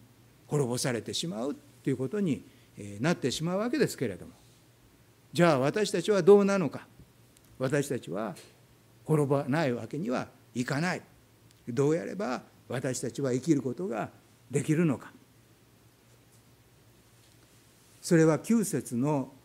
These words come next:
お-、終わりの方を見るとですね、えー、「あなたの間からくびきを除き去り、虐げの指をさすことや邪悪な言葉を取り去り」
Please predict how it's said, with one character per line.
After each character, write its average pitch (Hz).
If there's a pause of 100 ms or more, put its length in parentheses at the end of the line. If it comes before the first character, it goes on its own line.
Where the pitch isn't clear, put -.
(180)
お-、 98
終 147
わ 214
り 226
の 208
方 214
を 180
見 147
る 135
と 98
で 85
す -
ね、 202 (800)
え - (1900)
ー、 120
「あ 143
な 214
た 214
の 139
間 135
か 165
ら 120
く 170
び 202
き 208
を 196
除 156
き 160
去 151
り、 127 (540)
虐 214
げ 214
の 202
指 202
を 165
さ 160
す -
こ 123
と 131
や 135 (260)
邪 147
悪 196
な 202
言 196
葉 139
を 110
取 147
り 160
去 185
り」 202